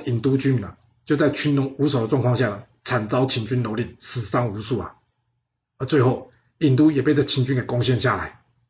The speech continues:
攻陷郢都之后，白起呢，先是到夷陵烧毁楚国先王的陵寝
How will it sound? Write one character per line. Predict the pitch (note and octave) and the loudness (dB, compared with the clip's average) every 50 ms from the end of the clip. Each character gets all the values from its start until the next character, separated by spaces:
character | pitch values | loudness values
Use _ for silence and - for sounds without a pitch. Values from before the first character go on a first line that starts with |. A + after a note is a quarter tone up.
| _ _ _ _ _ _ _ _ _ _ _ _ _ _ | _ _ _ _ _ _ _ _ _ _ _ _ _ _
攻 | - C#3+ B2+ B2 | -2 0 0 2
陷 | - - D3 C3 - - | 2 2 0 0 -2 -4
郢 | - A#2 | -6 -2
都 | G#2+ C3+ C3 | 0 0 2
之 | B2 B2 | 2 2
后， | B2+ G2 - - - _ _ _ _ _ | 0 0 -4 -10 -18 _ _ _ _ _
白 | - B2 C#3 | -2 0 0
起 | C3 B2 | 0 -2
呢， | G#2+ G2 - - _ | -4 -8 -10 -16 _
先 | _ - - D#3+ C#3 | _ -2 0 2 4
是 | B2+ D3 | 4 4
到 | D3+ - - - | 2 0 -2 0
夷 | C3 C#3 | 0 0
陵 | C3 G#2+ G2 - - _ | 0 0 -4 -8 -14 _
烧 | - - - D3+ C#3+ | -6 -2 0 2 2
毁 | B2 C3+ A#2+ | 2 2 2
楚 | - - C3 A#2 | 0 -2 -4 -2
国 | B2 B2+ | -2 -2
先 | B2 - C#3+ C3+ | 0 0 0 0
王 | B2 A#2 | 0 -2
的 | A#2 A2+ | -2 -2
陵 | A2+ A#2 B2 | -2 -2 -2
寝 | - A2 F#2 | -2 -2 -4